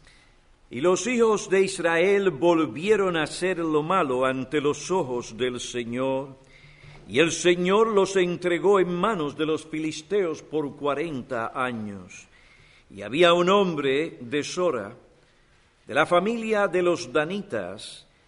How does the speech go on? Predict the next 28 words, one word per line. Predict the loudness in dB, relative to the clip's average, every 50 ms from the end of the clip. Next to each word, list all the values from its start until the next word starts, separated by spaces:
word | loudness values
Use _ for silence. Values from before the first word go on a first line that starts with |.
| _ -4
el | 0 0 0 0 -2
cual | -2 0 0 2 2 0 0
se | -2 -2 -2
llamaba | 0 0 0 0 0 0 0 0 0 0 -2
Manoah. | -4 -4 -4 -4 -4 -4 -4 -6 -8 -8 -10 -12 -14 -18 -20 _ _ _ _ _ _ _ _ _ _
Su | -20 -16 -14
mujer | -12 -10 -6 -2 0 2 2 2 2 0 0 -2 -4 -8 -8 -4
era | 0 0 2 4 2
estéril | 2 0 -2 -10 -10 -8 -6 -6 -6 -6 -8 -10 -14 -16 -18 -20 -20 _ _ _ _ _ _ _ _ -4
y | -2 0
no | 2 2 4 4
había | 4 2 2 -2 -4 -4 -4 -6 -6 -10
tenido | -8 -8 -8 -6 -6 -8 -8 -8 -6 -6 -8 -8 -12 -12
hijos. | -10 -8 -8 -8 -10 -12 -16 -18 -18 -20 -20 _ _ _ _ _ _ _ _ _ -16
Entonces | -14 -14 -14 -12 -2 2 4 6 6 4 2 -2 -2 -2 -2 -2 0
el | 0 0 2
ángel | 2 2 2 0 -2 -2 0 -2 -2 -2 -2
del | -2 -2 -2 -2 -4
Señor | -6 -6 -6 -6 -6 -6 -4 -2 -2 -2 -2 -2 -4
se | -4 -2 -2 0
le | 0 0
apareció | 0 0 0 0 -2 -4 -6 -8 -8 -2 0 0 2 2
a | 2 2
la | 0 -2
mujer | -2 -4 -8 -6 -6 -6 -6 -6 -6 -6 -8 -8 -8
y | -8 -6
le | -4 -4 -6
dijo: | -6 -6 -10 -10 -10 -12 -14 -14